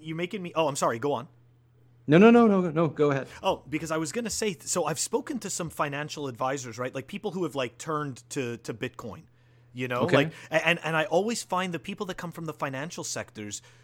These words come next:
Speaker 1: to be very fascinating because they truly had to undo so much more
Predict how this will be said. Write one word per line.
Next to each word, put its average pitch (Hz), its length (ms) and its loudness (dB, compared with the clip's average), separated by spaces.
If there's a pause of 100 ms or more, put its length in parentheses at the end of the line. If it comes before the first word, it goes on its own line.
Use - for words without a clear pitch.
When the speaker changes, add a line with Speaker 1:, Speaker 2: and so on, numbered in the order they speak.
(180)
Speaker 1:
to 151 60 -6
be 131 140 -6
very 139 240 -4
fascinating 127 800 -8 (320)
because 170 400 -2 (240)
they 175 120 2
truly 262 640 -2
had 196 260 -2
to - 200 -4
undo 170 760 -2 (220)
so 196 440 0
much 208 340 -2
more 151 600 -2